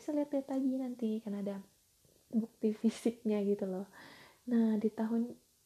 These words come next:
tahun sebelumnya itu kayak cuman dua, dua album, tapi tahun ini rekor deh, lima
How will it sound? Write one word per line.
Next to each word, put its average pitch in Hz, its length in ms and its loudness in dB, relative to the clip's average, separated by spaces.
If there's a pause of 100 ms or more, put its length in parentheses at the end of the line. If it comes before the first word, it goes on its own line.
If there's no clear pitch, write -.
(100)
tahun 247 320 -2
sebelumnya 233 560 0
itu 233 480 -2
kayak 202 320 -2 (160)
cuman 202 720 -2 (160)
dua, 185 560 0 (160)
dua 196 320 -4
album, 220 560 -2 (880)
tapi 226 320 0
tahun 214 480 0
ini 208 640 2 (720)
rekor 208 560 -4
deh, 196 240 -6 (480)
lima 185 640 0